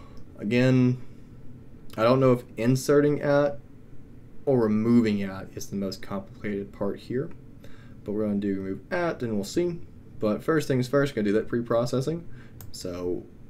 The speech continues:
since we're deleting, we need to make sure that the list is not empty. So handle that. Then handle if it's out of bounds for your index. Then if it's removing at the start for index zero,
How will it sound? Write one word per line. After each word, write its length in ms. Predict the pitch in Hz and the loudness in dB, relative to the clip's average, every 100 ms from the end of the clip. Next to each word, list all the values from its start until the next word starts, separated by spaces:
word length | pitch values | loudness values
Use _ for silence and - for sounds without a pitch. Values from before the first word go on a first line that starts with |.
| - - | -14 -6
since 220 | 104 101 | -2 2
we're 260 | 117 139 139 | 4 2 2
deleting, 680 | 139 156 190 127 104 107 104 | 2 4 6 6 6 2 0
we 80 | 101 | -4
need 100 | 98 | 0
to 60 | |
make 140 | 101 98 | 0 0
sure 160 | - | -2
that 100 | 104 | -4
the 60 | - | -2
list 180 | 95 101 | -4 -2
is 60 | |
not 220 | 107 127 131 | -2 0 0
empty. 360 | 107 123 147 - - - - - | 0 2 0 -4 -14 -18 -14 -10
So 320 | - 87 87 | -6 -6 -6
handle 220 | - 101 | -2 0
that. 320 | 110 120 - - - - - - - - - - | 2 2 0 -10 -14 -18 -14 -14 -14 -18 -12 -4
Then 240 | 95 95 | -2 -4
handle 480 | 98 104 104 98 95 | -2 0 2 2 0
if 100 | 98 | -2
it's 160 | - - | -4 -6
out 120 | 90 | -4
of 60 | 104 | 0
bounds 300 | 104 98 107 | 0 0 0
for 80 | 107 | 0
your 160 | 131 110 | 0 0
index. 640 | 101 98 117 - - - - - - - - 98 | -2 0 -2 -4 -14 -12 -14 -14 -18 -14 -12 -2
Then 580 | 101 101 98 98 98 - | 0 2 0 -2 -4 -6
if 260 | 101 92 - | -6 -6 -6
it's 460 | 98 - - - - - - | -6 -6 -8 -10 -14 -14 -8
removing 460 | 110 107 107 101 98 | -2 0 2 0 -4
at 120 | - | -6
the 80 | - | -10
start 500 | - - 156 160 - | -10 0 2 2 -2
for 140 | - - | -10 -4
index 280 | 107 101 - | -2 -2 2
zero, 400 | 170 180 175 | 4 6 4